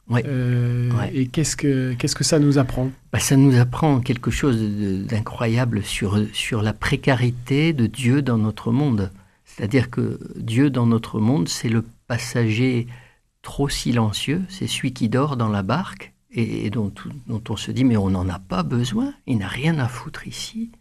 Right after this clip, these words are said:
Speaker 1: Dieu, on peut le sortir de la barque, ça, ça continuera à marcher exactement comme avant.
Speaker 2: Ou alors, qu'est-ce qu'il fait ?
Speaker 1: Alors, qu'est-ce qu'il fait ? Mais on commence par lui dire, mais tu fous rien.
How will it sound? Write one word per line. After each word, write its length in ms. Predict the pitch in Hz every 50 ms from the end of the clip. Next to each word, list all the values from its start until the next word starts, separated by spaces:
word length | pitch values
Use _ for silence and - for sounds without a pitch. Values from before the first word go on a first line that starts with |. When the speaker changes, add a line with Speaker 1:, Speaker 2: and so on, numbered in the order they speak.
| _ _ _ _ -
Speaker 1:
Dieu, 220 | 113 123 156 156
on 120 | 139 104
peut 120 | 90 - 110
le 80 | 98
sortir 560 | - - - 165 151 - - - - 165 156 131
de 80 | 113
la 140 | 107 101 98
barque, 340 | 95 110 160 214 - - -
ça, 180 | - - 110 - 113 -
ça 140 | - - 123
continuera 600 | - - 135 127 127 - 131 135 135 120 110 120
à 60 | 117 98
marcher 460 | 95 90 - - - - - 170 - - - - - - -
exactement 880 | 160 151 160 139 117 - 123 117 - - - - 107 98 101 143 190 -
comme 200 | - 120 101 98
avant. 320 | 101 117 143 190 214 - - - -
Speaker 2:
Ou 80 | 120 113
alors, 180 | 120 143 139 -
qu'est-ce 180 | 123 117 -
qu'il 120 | - 139 -
fait ? 240 | - 160 120 - - - - _ _ _ _ - - - - -
Speaker 1:
Alors, 200 | - 104 92 -
qu'est-ce 160 | - 120 - -
qu'il 140 | - 196
fait ? 280 | - - 131 98 90 - - - -
Mais 100 | - 107
on 120 | 95 92 87
commence 280 | - 123 151 151 -
par 160 | - 127 92
lui 120 | 92 95 90
dire, 140 | 113 170 170
mais 140 | 131 -
tu 140 | - - -
fous 240 | - - - - -
rien. 380 | - - 233 254 269 247 -